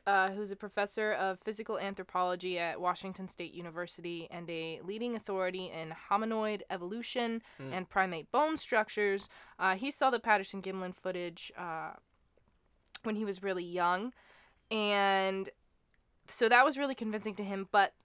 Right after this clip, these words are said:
Speaker 1: the most convincing part of this piece of evidence were, uh, the footprints that were found in the area after the footage was taken.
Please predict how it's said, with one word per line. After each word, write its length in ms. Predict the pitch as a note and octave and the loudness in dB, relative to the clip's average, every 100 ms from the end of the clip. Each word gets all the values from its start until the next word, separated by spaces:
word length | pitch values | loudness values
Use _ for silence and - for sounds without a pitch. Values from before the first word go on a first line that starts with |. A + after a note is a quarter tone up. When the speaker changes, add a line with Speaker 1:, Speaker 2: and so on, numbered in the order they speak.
| _ | _
Speaker 1:
the 480 | G#3+ G#3+ G#3+ G#3 - - _ _ _ _ _ | -10 -6 -6 -6 -8 -12 _ _ _ _ _
most 540 | G3 A#3 E4+ G#4 - | 2 8 8 8 -2
convincing 460 | B3+ A3+ G3+ F#3+ F#3 | -4 -2 -4 -6 -8
part 340 | F#3+ F3 F3 - _ F#3+ | -2 -2 -2 -8 _ -2
of 220 | F#3+ F3+ E3+ | -2 -4 -10
this 180 | F3+ F#3 | -8 -8
piece 260 | - G3+ G3 | -6 -6 -6
of 80 | F3 | -4
evidence 440 | F3+ F#3 F3 - | -2 -2 -4 -6
were, 360 | F#3 F3+ F3+ - - - - | -2 0 0 -2 -12 -20 -4
uh, 320 | F#3+ F3+ E3+ - F3+ | 2 4 4 0 -4
the 100 | G3 | -2
footprints 440 | A#3 A3+ A#3 G#3+ | -2 0 -2 -2
that 120 | - | -2
were 100 | D#3+ | -2
found 560 | F3+ F#3+ F#3 F#3 F#3 F3+ - - | 0 2 2 2 -2 -8 -14 -8
in 120 | F#3+ | -6
the 120 | F3+ | -4
area 300 | F3+ F3+ F3 | -2 0 2
after 320 | D#3+ E3 G#3+ | 0 0 -4
the 60 | G#3+ | -6
footage 280 | - A#3+ A#3 | -6 -8 -8
was 100 | A3+ | -14
taken. 520 | - G#3 G#3 C#4 D#4 | -6 -6 -4 -4 -4